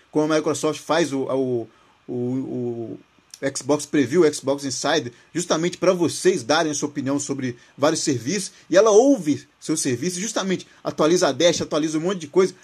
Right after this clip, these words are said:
a partir do que o usuário fala, tá ligado? Então, se eles fossem fazer isso, fossem escutar o usuário, já era pra ter retrocompatibilidade há muito tempo.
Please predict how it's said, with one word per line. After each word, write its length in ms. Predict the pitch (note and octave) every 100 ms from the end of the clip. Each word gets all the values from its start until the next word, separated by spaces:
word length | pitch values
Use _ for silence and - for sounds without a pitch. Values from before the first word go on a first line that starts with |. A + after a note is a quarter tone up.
| -
a 120 | -
partir 300 | F#3 D#3+ G3+
do 120 | G3+
que 240 | F#3+ A#3 -
o 220 | F#3 A#3+ A3 A#3+
usuário 480 | A3 G3 E3 A#3
fala, 460 | - - D#3 E3 B2+
tá 100 | C#3
ligado? 340 | B2+ D3+ F3+ C#3+ _ _ -
Então, 380 | C3 A#3 G3+ - _ _ _ _ _ _ _ -
se 160 | -
eles 180 | A3 -
fossem 280 | G3 G3 F#3
fazer 380 | F3+ C3+ E3+ G#3+
isso, 200 | G3 B2
fossem 300 | D#3+ D3+ D#3+
escutar 380 | - C#3+ - -
o 180 | G#3
usuário, 560 | A#3+ D#3 C3+ F3+ D3 A2+ _ _ _ _ _ _ _ _ _ -
já 160 | C#3
era 140 | E3+ F3
pra 140 | E3+
ter 160 | - D3+
retrocompatibilidade 920 | D#3 D3+ C#3+ D3 D3 B2+ D3 D3+ -
há 80 | D#3+
muito 320 | C#3 D#3+ -
tempo. 240 | - A2+